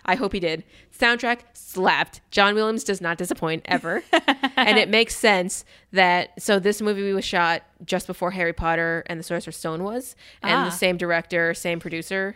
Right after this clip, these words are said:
Speaker 1: same John Williams did both. Makes sense that this got him Harry Potter. I hundred percent see it.
Speaker 2: Oh, yeah, I guess that makes
Speaker 1: Because
Speaker 2: sense. 'Cause they ki-, have kind of the same feel.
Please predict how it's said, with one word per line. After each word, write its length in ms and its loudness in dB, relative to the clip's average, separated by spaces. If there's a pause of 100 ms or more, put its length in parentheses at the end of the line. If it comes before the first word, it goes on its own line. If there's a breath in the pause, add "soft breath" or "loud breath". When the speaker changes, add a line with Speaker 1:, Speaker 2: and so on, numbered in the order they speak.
(140)
Speaker 1:
same 380 -4
John 200 -4
Williams 320 -4
did 140 -10
both. 320 -4 (380 soft breath)
Makes 340 -2
sense 320 -4
that 240 -8
this 260 -4
got 280 0
him 220 -8
Harry 220 -8
Potter. 360 -10 (600)
I 120 0
hundred 400 -4
percent 260 -6
see 80 -12
it. 160 -16 (220)
Speaker 2:
Oh, 680 4
yeah, 300 -2
I 140 -2
guess 140 -6
that 0 -
makes 120 2
Speaker 1:
Because 260 0
Speaker 2:
sense. 220 -10
'Cause 140 -2
they 80 4
ki-, 280 2
have 160 -6
kind 180 0
of 80 -2
the 80 -10
same 160 -8
feel. 300 -8